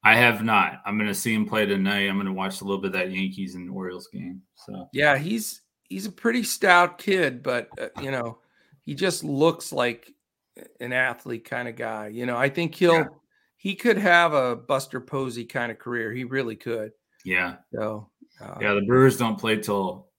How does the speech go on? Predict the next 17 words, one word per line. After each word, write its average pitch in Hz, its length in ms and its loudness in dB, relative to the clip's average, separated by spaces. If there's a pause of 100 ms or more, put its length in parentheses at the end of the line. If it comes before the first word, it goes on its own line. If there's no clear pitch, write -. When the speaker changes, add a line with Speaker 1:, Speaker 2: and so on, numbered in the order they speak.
(340)
Speaker 1:
nine 104 300 -2
o'clock 101 420 -2
or 95 100 -4
whatever 92 460 -2
it 92 60 -4
is. 92 320 -4
So 90 460 -10
I 95 140 -8
have 95 240 -8
some 95 140 -6
time 95 260 -4
to 90 60 -8
watch 90 220 -8
some 90 180 -10
early 92 260 -4
baseball. 90 640 -10 (600)
Speaker 2:
Excellent. 104 680 -8